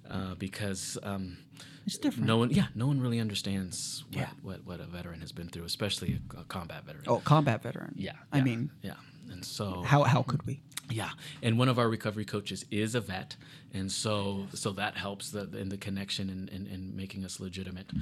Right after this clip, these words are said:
Speaker 1: Um, and so that's the cafe side. And the cafe, um, you know, and we have activities. We, we work with the community. Like, for example, we, we, we're partnering with the Bonnie Lake Food Bank so we can get lockers out here so, so clients can come up and pick up food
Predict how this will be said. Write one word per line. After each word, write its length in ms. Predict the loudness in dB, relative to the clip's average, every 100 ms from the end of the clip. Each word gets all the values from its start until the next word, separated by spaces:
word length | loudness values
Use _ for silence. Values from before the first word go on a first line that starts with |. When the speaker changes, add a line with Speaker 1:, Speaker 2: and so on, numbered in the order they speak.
| -6 -12 -14 -4
Speaker 1:
Um, 360 | 0 2 2 2
and 160 | 0
so 120 | 2
that's 240 | 4 4 2
the 80 | 0
cafe 420 | 2 2 4 2
side. 360 | 2 -2 -4 -6
And 160 | -4
the 60 | 0
cafe, 720 | 2 2 4 2 4 2 0
um, 420 | 0 0 0 -2 0
you 120 | 0
know, 120 | 2
and 120 | 2
we 80 | 4
have 160 | 2 2
activities. 760 | -4 -2 2 4 4 2 2
We, 220 | -2 -2 -6 -4 0
we 80 |
work 240 | 2 0 -2
with 80 | -6
the 80 |
community. 580 | -4 0 4 4 4 4
Like, 200 | 4 2
for 100 | -2
example, 380 | -2 -2 0 -2
we, 120 | -2
we, 320 | -2 -4 -4
we're 220 | -4 -4 -4
partnering 520 | -2 -2 0 0 0
with 160 | -2 -6 -20 -12 -2
the 60 |
Bonnie 280 | 4 6 6
Lake 160 | 2 0
Food 280 | 4 4 4
Bank 280 | 0 0
so 100 | 0
we 140 | 0 0
can 160 | 0
get 180 | 0 0
lockers 540 | 2 2 2 0 0 2
out 200 | 0 2
here 380 | 2 4 2 -2 -12 -10
so, 380 | -2 2 2 2
so 180 | 0
clients 400 | 0 0 0 0
can 120 | -2 0
come 180 | 2
up 160 | 2 0
and 120 | -4
pick 200 | -2 -2
up 120 | -2
food 560 | -2 0 4 4 4